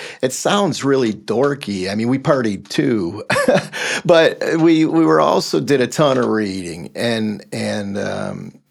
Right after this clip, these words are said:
I think that it just over time, you just realize the value. Like, I, I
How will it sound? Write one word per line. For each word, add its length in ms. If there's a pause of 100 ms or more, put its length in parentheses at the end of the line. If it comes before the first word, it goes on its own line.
(140)
I 100
think 320
that 300 (400)
it 100
just 260
over 280
time, 880 (1300)
you 120
just 440
realize 580
the 100
value. 640
Like, 240 (340)
I, 200
I 160